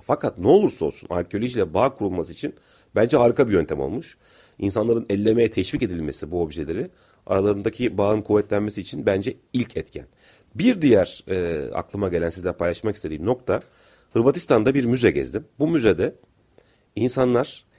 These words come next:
yani yerel halk gelip müzede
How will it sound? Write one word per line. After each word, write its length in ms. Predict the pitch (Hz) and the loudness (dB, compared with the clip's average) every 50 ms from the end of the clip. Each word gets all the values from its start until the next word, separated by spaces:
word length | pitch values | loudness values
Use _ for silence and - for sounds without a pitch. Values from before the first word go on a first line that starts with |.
| _ - | _ -6
yani 240 | 87 87 85 78 71 | -2 -2 0 0 2
yerel 320 | 80 85 87 113 143 160 | 2 4 6 6 6 4
halk 500 | 143 98 87 80 - - - - - _ _ _ _ _ _ _ _ _ - | 4 2 -2 -2 -2 -4 -8 -16 -20 _ _ _ _ _ _ _ _ _ 2
gelip 400 | 110 151 131 127 131 - - - | 6 6 6 6 4 0 -4 -2
müzede 500 | 107 147 160 143 120 90 80 82 - | 0 2 4 6 6 6 4 2 -2